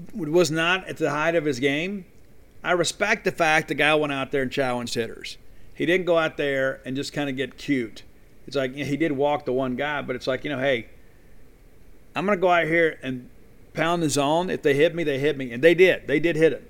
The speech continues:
And, but he'll be better for the experience. They'll get him in the lab. We'll watch it a little bit, kinda get going. Bottom of the nine, they make a bunch of defensive changes.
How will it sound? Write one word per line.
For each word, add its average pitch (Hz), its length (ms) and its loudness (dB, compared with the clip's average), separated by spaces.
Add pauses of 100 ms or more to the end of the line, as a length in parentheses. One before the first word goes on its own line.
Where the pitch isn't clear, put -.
And, 123 200 -10
but 127 120 -6
he'll 165 160 2
be 170 100 -2
better 156 240 2
for 143 140 -4
the 131 100 -4
experience. 123 560 -4
They'll 123 140 -4
get 147 160 -2
him 160 100 -4
in 165 60 -4
the 160 60 -2
lab. 135 360 -4
We'll 123 80 -6
watch 123 300 -6
it - 20 -12
a 123 40 -12
little 123 120 -2
bit, 117 300 -8
kinda 117 160 -8
get 117 160 -8
going. 107 260 -10 (380)
Bottom 170 240 4
of 156 60 0
the 151 60 -2
nine, 160 300 2
they 147 80 -2
make 143 200 0
a 110 40 -12
bunch 127 220 -4
of - 40 -14
defensive 120 340 -10
changes. 151 640 -2